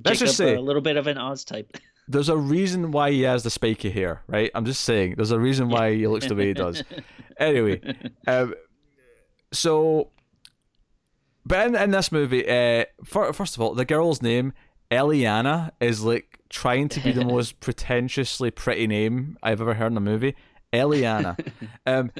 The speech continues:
Speaker 1: she, but she's the one who kind of, like, draws him out of his shell and, like, invites her to the party world. So she's kind of pulling him into her world, but he's the one who's still the werewolf, or becoming a werewolf or whatever. So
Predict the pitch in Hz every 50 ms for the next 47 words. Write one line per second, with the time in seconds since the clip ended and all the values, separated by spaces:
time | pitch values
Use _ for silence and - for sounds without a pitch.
0 | - - - - - - _ _ _ _ _ _ - - - - - - 151 156
1 | 190 185 - - 214 233 240 214 220 175 180 180 165 165 156 - - 165 156 151
2 | 135 139 131 131 113 - 135 131 127 123 - - 175 190 170 147 127 98 110 110
3 | 113 - - - 117 113 110 107 107 107 107 113 120 117 101 123 123 143 139 -
4 | 127 117 - 117 104 - - 143 151 143 117 131 113 110 107 101 101 95 95 -
5 | - - - - - 123 113 - 165 190 190 - - - 165 160 160 151 143 131
6 | - - - - 147 131 123 117 131 127 127 123 120 123 101 - 131 147 135 113
7 | 107 101 98 95 95 - - - - - - - - 143 151 147 - 170 180 185
8 | 151 170 156 151 147 139 127 - 139 131 123 113 107 110 127 127 117 104 101 90
9 | 87 87 - - - 110 107 98 92 - - - - 127 120 110 104 98 98 95
10 | 92 92 90 87 - 92 95 85 82 90 87 82 80 - - - - - - _
11 | _ - - - 117 113 117 113 110 104